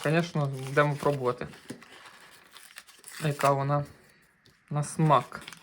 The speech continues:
як то скажуть. Корисна штука. Е, зимою, коли губи облітрюються на вулиці,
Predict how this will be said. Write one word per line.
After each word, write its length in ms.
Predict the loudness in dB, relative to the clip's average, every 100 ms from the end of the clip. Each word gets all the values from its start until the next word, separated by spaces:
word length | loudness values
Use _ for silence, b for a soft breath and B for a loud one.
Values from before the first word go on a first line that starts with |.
| _
як 120 | -14 -10
то 120 | -10
скажуть. 420 | -6 -2 -2 -4 B B B B B B
Корисна 380 | 4 6 6 4
штука. 420 | 4 4 6 4 2 -18 -20 -20 -16 -4 4
Е, 340 | 6 6 4
зимою, 460 | 4 6 8 8 8
коли 320 | 6 8 6
губи 260 | 4 2 2
облітрюються 560 | 0 0 0 0 -2
на 360 | 0 0 0 0
вулиці, 560 | 0 0 0 0 -2